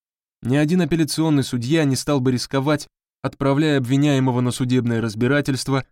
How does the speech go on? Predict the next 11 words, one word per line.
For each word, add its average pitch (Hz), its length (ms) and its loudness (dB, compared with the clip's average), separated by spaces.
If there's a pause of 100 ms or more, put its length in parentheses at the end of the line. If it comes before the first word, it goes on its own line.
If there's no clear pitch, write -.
(120)
к - 60 -20
потенциально 135 680 0
предвзятому 113 640 -2
судье, 123 540 0 (260)
потому 185 260 0
что 160 180 -2
в - 40 -8
случае 156 400 0
вынесения 135 520 0
обвинительного 117 640 -2
приговора 123 640 -2